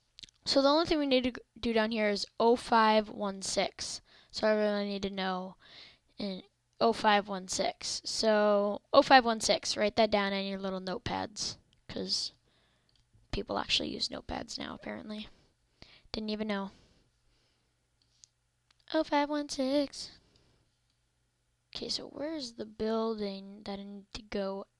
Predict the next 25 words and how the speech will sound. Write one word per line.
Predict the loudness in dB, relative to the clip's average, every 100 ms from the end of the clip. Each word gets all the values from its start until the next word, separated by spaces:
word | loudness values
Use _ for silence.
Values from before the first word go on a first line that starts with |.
| _ -20
now? | -14 -12 -10 -14 -16 -20 _ _ _ _ _ _ _ _ _ _ _ _ _ _ _
I | -18 -8
think | -6 -6 -2
it's | -4 -4 -12 -10 -8 -8 -6 -6 -6 -6 -8 -10
over | -12 -12
here. | -14 -16 -18 -20 _ _ _ _ _ _ _ _ _ _ -18 -16 -16 -18 -20 -20 _ -6
And | -2
we | 0
still | 0 6 12 12 12 8 6 2
have | 2 2 2 -2
yet | 4 6 6 0 -8
to | -6 -2
know | 0 0
where | -2 -6 -2 2 2 0
all | -2 -2
the | -2
people | -4 -4 -2
are | -2 -2
on | -6 -8
this | -2
island. | -2 0 -6 -10 -14 -16 _ -20 -20 _ _
It's | -8
kinda | -6 -4 -2
screwing | -2 0 -2 -2 -2
me | -2 0 -2